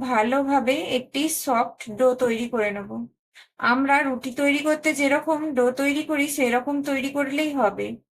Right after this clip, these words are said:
এরপর এটি ঢাকনা চাপা দিয়ে আমি আধ ঘন্টার জন্য রেখে দেবো। আর আটাটিকে একটু রেস্টে রাখলে রুটিটি কিন্তু খুব সফট হবে। এরপর আমি এই আটাটি থেকে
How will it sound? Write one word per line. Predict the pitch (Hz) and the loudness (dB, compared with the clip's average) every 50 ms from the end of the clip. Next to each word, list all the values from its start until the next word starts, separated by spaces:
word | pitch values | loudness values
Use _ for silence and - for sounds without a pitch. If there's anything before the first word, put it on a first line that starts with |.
| _ _ _ _ _ _ _ | _ _ _ _ _ _ _
এরপর | - 226 240 269 254 302 302 294 294 294 | -2 2 2 2 4 4 4 4 4 2
এটি | 285 - 277 285 302 349 381 - _ _ _ - _ _ _ - 240 | 0 -2 -4 -4 -4 -4 -8 -12 _ _ _ -20 _ _ _ -2 0
ঢাকনা | 262 247 226 226 240 262 269 269 | 2 2 2 2 2 0 2 2
চাপা | 302 302 302 302 302 | 2 0 2 2 0
দিয়ে | 311 - 302 311 302 | 0 2 0 2 2
আমি | 294 277 247 247 269 320 339 - - | 2 2 0 -2 -4 -6 -10 -8 -2
আধ | - 226 220 196 214 | 0 0 0 0 0
ঘন্টার | 214 262 269 269 254 285 285 262 | 0 2 2 2 2 0 0 0
জন্য | 233 285 294 294 302 277 226 | -2 -4 -2 -2 0 0 0
রেখে | 214 214 269 262 202 | 0 0 -2 -2 -2
দেবো। | 220 208 202 214 240 285 330 - _ _ _ _ _ _ _ - | -2 -4 -4 -6 -10 -10 -12 -16 _ _ _ _ _ _ _ -2
আর | 208 226 233 - - 226 | -2 -2 0 2 0 0
আটাটিকে | 233 226 - 262 262 262 294 277 - 294 285 | 0 2 0 -2 -2 -2 -6 -4 -2 -4 -4
একটু | 277 - - 285 | -4 -4 -4 0
রেস্টে | 269 254 226 247 247 - - 285 | 2 2 2 2 -2 -4 -6 0
রাখলে | 269 294 294 302 294 294 262 269 302 339 349 339 254 | 4 4 4 4 2 0 0 0 0 0 -4 -6 -8
রুটিটি | 240 226 - 254 240 277 277 285 | -8 -4 -4 -6 -4 -4 -4 -4
কিন্তু | 302 294 277 285 294 285 | -2 -4 -4 -6 -6 -6
খুব | - 311 294 277 - - | -4 -6 -6 -6 -2 0
সফট | 277 233 226 - - - 254 | 2 2 2 0 -6 -4 -2
হবে। | 240 196 190 196 214 233 240 - _ _ _ _ _ _ _ _ _ _ _ _ | -2 -2 -2 -4 -6 -8 -12 -14 _ _ _ _ _ _ _ _ _ _ _ _
এরপর | - 240 262 262 277 294 294 294 294 285 | 2 2 2 4 4 2 4 4 4 4
আমি | 285 277 277 269 - - 247 262 | 2 0 0 -2 -2 0 2 2
এই | 294 311 339 403 - _ _ _ _ _ - 220 | 2 2 -2 -6 -12 _ _ _ _ _ 0 0
আটাটি | 220 220 240 247 247 311 311 | 0 2 0 -2 -2 -2 -4
থেকে | 302 - 320 - - - 262 | 0 0 0 0 2 2 0